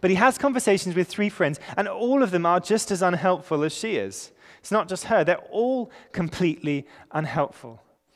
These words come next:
Have you ever been in a, in a bad situation and someone has said something to you that is insensitive or just completely stupid? Um, and I imagine,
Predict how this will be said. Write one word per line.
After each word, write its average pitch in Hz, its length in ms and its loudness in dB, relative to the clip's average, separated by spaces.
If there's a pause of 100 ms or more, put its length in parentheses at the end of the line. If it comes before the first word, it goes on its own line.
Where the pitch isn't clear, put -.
(200)
Have 196 140 -4
you 233 100 0
ever 170 400 4
been 123 560 0 (460)
in 156 100 -6
a, 143 180 -2
in 143 120 -4
a 131 80 -2 (340)
bad 170 280 2
situation 117 800 -8 (300)
and 147 140 -6
someone 202 420 0
has 202 120 -2
said 170 220 2
something 139 380 -6
to - 140 -16
you 95 220 -16 (420)
that 131 140 -2
is 131 140 -4
insensitive 156 920 -4 (460)
or 123 120 -10
just 123 260 -12
completely 131 380 -10
stupid? - 680 -8 (920)
Um, 131 300 -8 (300)
and 220 340 0 (840)
I 185 100 0
imagine, 180 680 -4